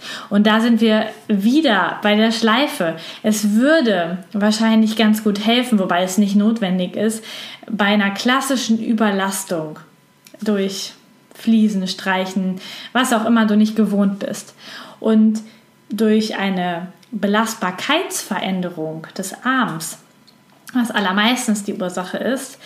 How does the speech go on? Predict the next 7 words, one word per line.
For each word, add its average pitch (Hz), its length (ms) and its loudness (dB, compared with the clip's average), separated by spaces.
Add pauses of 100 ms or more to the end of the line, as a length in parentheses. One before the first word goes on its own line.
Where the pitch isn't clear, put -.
(1600)
da 226 160 2
hilft 247 320 0
es 220 140 -2
überhaupt 214 500 0
gar 220 240 2 (100)
nicht, - 240 -10
denn 208 320 2